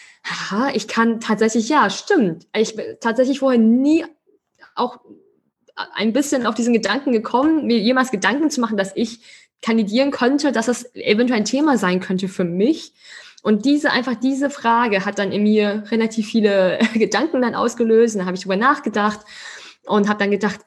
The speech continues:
„Ja, das ist eigentlich, ähm, eine gute Sache, sich irgendwie zu engagieren und mich auch mal ein bisschen mehr mit Politik auseinanderzusetzen.“ Wenn man schon in einem Staat ist, wo man das auch tun kann, ähm, in einem demokratischen Staat, wo es dann wiederum auch sehr wichtig ist, dass sich die Leute natürlich einbringen,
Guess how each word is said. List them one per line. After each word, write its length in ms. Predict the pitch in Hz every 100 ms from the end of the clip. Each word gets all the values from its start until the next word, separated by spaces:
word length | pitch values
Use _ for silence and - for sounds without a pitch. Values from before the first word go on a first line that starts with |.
| _ -
„Ja, 200 | 190 196
das 160 | 190
ist 160 | - -
eigentlich, 400 | 196 214 220 -
ähm, 340 | 208 202 196 170
eine 100 | 196
gute 200 | 190 196
Sache, 580 | 185 - 226 277 311 285
sich 200 | - 214
irgendwie 160 | 196 202
zu 80 | 196
engagieren 680 | 190 185 175 185 214 277 294
und 320 | 202 208 214
mich 220 | 226 226
auch 60 | 214
mal 80 | 214
ein 60 |
bisschen 220 | 208 220 214
mehr 140 | 220
mit 140 | 226
Politik 360 | 220 233 226 214
auseinanderzusetzen.“ 880 | 208 214 220 339 285 190 180 175 190
Wenn 100 | 214
man 140 | 226
schon 140 | 220 208
in 60 |
einem 100 | 196
Staat 360 | 208 214 208 214
ist, 160 | 220 220
wo 80 |
man 120 | 208 202
das 140 | 214
auch 160 | 170 208
tun 300 | - 277 285
kann, 300 | 269 247 233
ähm, 340 | 214 214 208
in 60 | 196
einem 160 | 214
demokratischen 600 | 214 208 208 208 226 226 226
Staat, 340 | - 202 208
wo 80 | 202
es 60 | 208
dann 140 | 202
wiederum 180 | 208 208
auch 60 |
sehr 200 | 190 185 208
wichtig 300 | 302 208 -
ist, 180 | 180
dass 120 | 185 185
sich 100 | 190
die 80 | 190
Leute 240 | 175 185
natürlich 240 | 185 185 -
einbringen, 580 | 185 185 196 214 254